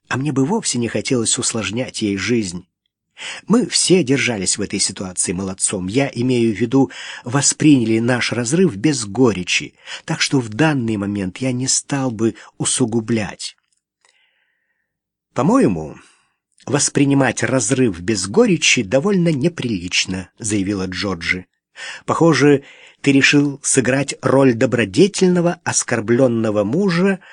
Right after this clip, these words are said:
чтобы сохранить власть над Антонией и Палмером.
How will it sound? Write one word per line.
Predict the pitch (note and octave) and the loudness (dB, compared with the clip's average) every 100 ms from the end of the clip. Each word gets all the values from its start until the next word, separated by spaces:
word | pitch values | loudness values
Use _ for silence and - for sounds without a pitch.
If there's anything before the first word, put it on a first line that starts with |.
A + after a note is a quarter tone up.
| - - | -20 -12
чтобы | - - C#3 | -6 0 2
сохранить | C#3 C3+ - C3+ A3 - | 2 2 0 0 0 -2
власть | F#2+ G#2+ E3 E3+ - | -4 -2 -2 -2 -2
над | A2+ | -2
Антонией | G#2 G2 - C3+ F3 D#3+ D#3+ | -2 -4 0 2 2 0 -2
и | - | -4
Палмером. | D3 - F#3 D#3 D#2+ D#2 D#2+ D#2+ | -6 -2 -4 -4 -10 -12 -14 -16